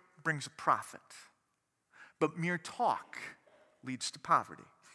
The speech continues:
In other words, if you want something, quit running your mouth about it. Talk's cheap. You, you, you want the promotion, you want the degree, you want the weight loss, you want the,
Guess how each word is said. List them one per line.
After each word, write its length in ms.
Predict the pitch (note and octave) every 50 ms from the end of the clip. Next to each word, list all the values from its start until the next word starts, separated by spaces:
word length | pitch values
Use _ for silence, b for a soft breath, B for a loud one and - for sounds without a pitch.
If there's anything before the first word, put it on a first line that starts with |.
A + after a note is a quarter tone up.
| b b b b b _ _ _ _ _ _ B B B B -
In 80 | D#3 D#3+
other 160 | E3+ E3+ F3+
words, 240 | F#3+ F#3 F3 - B B B B
if 160 | - - -
you 100 | G3 A3+ A#3 C4 B3 A#3
want 340 | A#3+ B3+ C#4 C#4+ C#4+ C#4 B3+
something, 580 | - - - F3 B2+ A2 F#2+ - - G#2 A2+ D3 E3 - _ _ _ _ _ _ _ _ _ _ _ _ _
quit 220 | _ - G#4+ A4+ -
running 280 | D4 E4 D#4+ D#4+ C#4+
your 100 | C4 A#3
mouth 300 | G3+ A3 A3+ A#3+ A#3 - -
about 260 | C#3+ - F2+ F2 -
it. 60 | - - _ _ _ _ _ _ _ _ _ _ _ _ _ _ _ _
Talk's 340 | - C4 D4 C#4+ - - -
cheap. 420 | - - - B3+ F#3+ - _ - - _ _ _ _ _ _ _ _ _ _ _ _ _ _
You, 240 | - G3 G#3+ F#3+ F#3 B B B B
you, 80 | F#3 G#3 -
you 80 | F#3+ G#3
want 220 | G#3 G#3+ F#3+ E3
the 60 | - -
promotion, 480 | - E3 D#3+ G3 A#3 C4 - - G#3+
you 60 | E3+
want 160 | D#3+ D3 B2+ -
the 80 | C#3
degree, 300 | A2+ C3 B2 D#3+ A#3+ B3
you 140 | A#3+ A3+ G#3+
want 180 | F3 D#3+ C#3 -
the 80 | A#2
weight 260 | B2 E3 A#3+ B3+ -
loss, 260 | G#3 A3 G#3+ G#3 G3 -
you 60 | G3
want 180 | E3+ E3+ D3+
the, 120 | - B2+